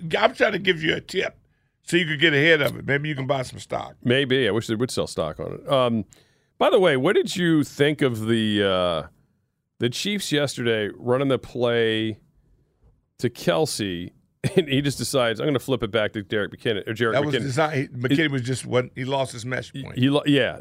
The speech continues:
Speaker 2: So that was a design
Speaker 1: That was
Speaker 2: play.
Speaker 1: a design.
Speaker 2: That was wild, 'cause
Speaker 1: Yeah,
Speaker 2: it
Speaker 1: hook and
Speaker 2: had
Speaker 1: ladder,
Speaker 2: the
Speaker 1: man.
Speaker 2: potential to work, right?
Speaker 1: Exactly.
Speaker 2: It had, it had the potential to work, and it was very early in the game. It
Speaker 1: Mm-hmm.
Speaker 2: wasn't like it was something done
Speaker 1: No.
Speaker 2: You know, in the fourth
Speaker 1: Wasn't a
Speaker 2: quarter, you're
Speaker 1: joke.
Speaker 2: down a score.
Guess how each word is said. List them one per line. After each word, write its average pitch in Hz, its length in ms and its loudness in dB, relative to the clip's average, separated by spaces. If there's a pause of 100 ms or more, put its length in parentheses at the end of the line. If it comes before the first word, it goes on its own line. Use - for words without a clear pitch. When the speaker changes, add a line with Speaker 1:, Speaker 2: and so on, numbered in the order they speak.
Speaker 2:
So 156 180 0
that 190 200 4
was 185 140 4
a 180 60 0
design 139 260 2
Speaker 1:
That 139 120 6
was 165 100 0
Speaker 2:
play. 113 100 4
Speaker 1:
a - 40 0
design. 139 420 -2 (280)
Speaker 2:
That 247 280 4
was 139 160 2
wild, 110 720 -2
'cause 147 220 4
Speaker 1:
Yeah, 143 100 2
Speaker 2:
it 123 60 2
Speaker 1:
hook 175 140 8
and - 80 0
Speaker 2:
had 233 100 6
Speaker 1:
ladder, 202 240 6
Speaker 2:
the 139 80 2
Speaker 1:
man. 139 120 0
Speaker 2:
potential 185 380 2
to 127 80 2
work, 113 400 -2
right? 117 180 2
Speaker 1:
Exactly. 170 580 4 (120)
Speaker 2:
It - 40 -4
had, 143 100 4
it - 20 6
had 208 100 4
the 247 60 -2
potential 165 460 2
to 135 120 2
work, 123 220 2
and 139 80 4
it 151 80 -2
was 139 140 0
very 165 400 2
early 165 420 2
in 131 80 2
the 117 80 0
game. 104 300 0
It - 20 2
Speaker 1:
Mm-hmm. 107 80 0
Speaker 2:
wasn't 139 320 0
like 123 240 0
it 127 60 -6
was 113 120 -4
something 117 320 0
done 104 440 0 (340)
Speaker 1:
No. 135 240 -6
Speaker 2:
You 127 80 0
know, 117 220 4
in 110 60 0
the 110 60 0
fourth 143 260 2
Speaker 1:
Wasn't 147 140 4
a - 40 6
Speaker 2:
quarter, 147 140 4
you're 202 140 6
Speaker 1:
joke. 160 80 2
Speaker 2:
down 135 260 4
a 123 60 2
score. 131 760 2